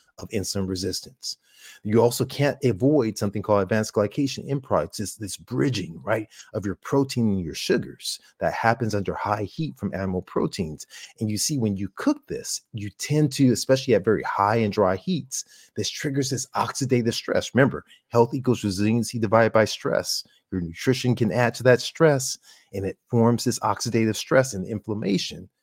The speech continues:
that contributes to insulin resistance. And this has been associated with diabetes, November Awareness Month, Alzheimer's, November Awareness Month, and cardiovascular disease, it should be every month, right? As well as aging.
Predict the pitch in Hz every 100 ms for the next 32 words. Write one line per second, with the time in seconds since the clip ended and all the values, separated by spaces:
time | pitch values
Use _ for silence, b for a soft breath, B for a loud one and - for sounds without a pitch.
0 | _ _ 87 - 82 - - 110 123 -
1 | 113 101 113 104 98 95 101 - - -
2 | - - _ _ _ - 98 90 131 131
3 | 110 113 107 113 107 104 92 78 95 98
4 | 95 104 135 - - 65 82 87 98 98
5 | 104 107 - 123 117 b b _ 101 117
6 | 127 139 139 147 147 92 85 98 98 92
7 | 101 107 113 117 131 131 127 B B -
8 | - 110 107 101 131 131 - 90 80 90
9 | 82 - _ - 82 - 90 90 98 92
10 | 78 71 - _ _ 95 110 - 110 98
11 | 110 110 104 - 120 113 -